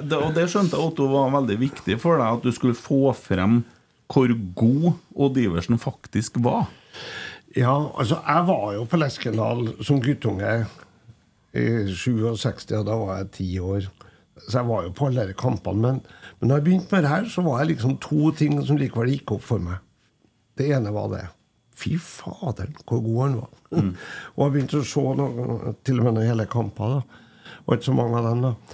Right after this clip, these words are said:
Speaker 2: Og det var det ene, og det andre var jo det der som det har vært alt for lite fokus på rundt Odd, og det er jo den dramatiske forskjellen det var før og etter skaden.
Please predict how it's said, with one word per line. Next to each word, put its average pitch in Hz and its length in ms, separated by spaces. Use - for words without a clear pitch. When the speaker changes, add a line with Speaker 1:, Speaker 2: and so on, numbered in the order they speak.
Speaker 2:
Og - 180
det 185 140
var 185 160
det 190 80
ene, 170 240
og 180 160
det 175 100
andre 165 460
var 170 160
jo 113 100
det 135 140
der 107 320
som 120 240
det 120 80
har 120 80
vært 107 240
alt - 420
for 135 160
lite 98 380
fokus 98 800
på - 160
rundt 110 340
Odd, 110 180
og 110 140
det 127 80
er 101 80
jo 95 240
den 107 240
dramatiske 104 960
forskjellen 101 480
det 98 80
var 90 160
før 98 320
og 98 60
etter 87 260
skaden. 104 540